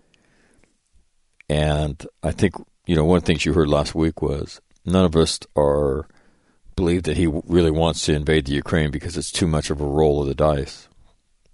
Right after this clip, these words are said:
And again, a hundred twenty-five thousand, you know, people in a country that size. You know, think about what happened in Iraq. And the Iraqis, wo-,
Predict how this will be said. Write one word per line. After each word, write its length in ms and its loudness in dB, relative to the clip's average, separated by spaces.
And 120 0
again, 320 4
a 80 0
hundred 320 2
twenty-five 460 0
thousand, 420 -2
you 80 -8
know, 80 -4
people 520 -6
in 100 -2
a 40 -2
country 360 0
that 160 2
size. 500 0
You 80 -4
know, 120 2
think 180 2
about 180 4
what 120 2
happened 280 0
in 100 0
Iraq. 540 -2
And 460 0
the 100 2
Iraqis, 460 2
wo-, 200 -2